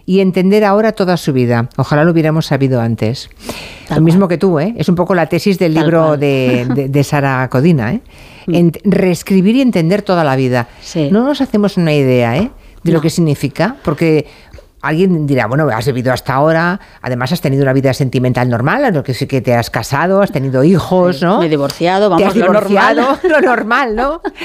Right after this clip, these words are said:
Speaker 1: Eso es todo el cam-, que, por cierto, ¿cómo se liga?
Speaker 2: Hoy.
Speaker 1: Las relaciones sentimentales tampoco deben ser fáciles, ¿no?
Speaker 2: No,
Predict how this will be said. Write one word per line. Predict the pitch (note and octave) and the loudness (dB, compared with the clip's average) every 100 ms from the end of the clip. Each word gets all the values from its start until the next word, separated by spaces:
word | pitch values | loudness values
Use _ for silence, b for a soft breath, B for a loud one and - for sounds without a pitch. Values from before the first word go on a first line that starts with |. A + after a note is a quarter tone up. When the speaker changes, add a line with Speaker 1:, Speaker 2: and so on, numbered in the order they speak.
| E4+ E4+ | -8 -4
Speaker 1:
Eso | A3+ A3+ A#3 | -2 -2 0
es | A#3+ | 0
todo | D4+ A3+ | 0 0
el | A#3 | 0
cam-, | G3 F3+ | -2 -4
que, | E3+ | -4
por | D3+ | -2
cierto, | - D3+ F3 | -2 -2 -2
¿cómo | D3 D3 | -2 -4
se | - | -2
liga? | D#3 F#3+ B2 A2 - _ B B B B B | 0 0 -2 -8 -12 _ B B B B B
Speaker 2:
Hoy. | - F#3 E3+ D#3 | -2 0 0 -2
Speaker 1:
Las | D#3 | -2
relaciones | D#3 D3+ D#3+ D#3+ | -2 -2 0 0
sentimentales | F3 E3 E3 D#3+ E3+ G3+ | 0 0 0 0 0 -2
tampoco | G3+ E3 C#3 | -2 -2 -2
deben | C3+ C3 | -2 -2
ser | C3 | -2
fáciles, | F#3 G#3+ C4 F#3 - | -2 -2 -2 -2 -2
¿no? | E3+ | 0
Speaker 2:
No, | E3+ D#4 | 0 -2